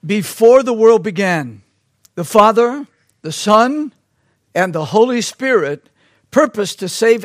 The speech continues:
an innumerable host of sinners, make them like Jesus Christ,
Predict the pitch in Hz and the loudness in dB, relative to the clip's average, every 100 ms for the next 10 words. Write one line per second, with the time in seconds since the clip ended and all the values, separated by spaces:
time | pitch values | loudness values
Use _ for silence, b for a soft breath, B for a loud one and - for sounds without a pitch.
0 | - 214 214 202 196 277 320 302 269 226 | -6 -4 -2 -4 -4 -4 -4 -4 -4 -2
1 | 233 151 233 185 139 - _ _ _ _ | -4 0 -2 -2 -6 -16 _ _ _ _
2 | _ 160 - 220 220 202 123 - _ _ | _ -12 -4 0 0 0 -6 -12 _ _
3 | _ _ _ _ _ _ 151 190 254 233 | _ _ _ _ _ _ -2 0 0 -2
4 | 240 254 302 349 _ _ _ - 160 208 | -2 -2 -4 -12 _ _ _ -10 2 4
5 | 269 247 143 202 170 165 151 - 165 175 | 4 0 -8 -8 -6 -10 -10 -4 -2 -2
6 | 269 - - | -4 -8 -16